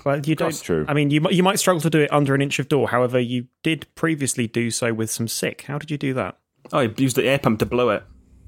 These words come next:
Speaker 3: Pump it out.
Speaker 2: Okay, so we put the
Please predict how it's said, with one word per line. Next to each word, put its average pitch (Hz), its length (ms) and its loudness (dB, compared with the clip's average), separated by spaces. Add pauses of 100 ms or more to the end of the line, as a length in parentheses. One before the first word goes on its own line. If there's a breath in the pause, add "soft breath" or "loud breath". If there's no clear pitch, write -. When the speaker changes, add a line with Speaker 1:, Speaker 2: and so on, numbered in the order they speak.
(720)
Speaker 3:
Pump 127 180 0
it 123 60 2
out. - 220 -2 (300)
Speaker 2:
Okay, 127 640 2
so 123 840 2 (560 soft breath)
we 120 480 2 (240)
put - 260 -2 (160)
the 165 380 0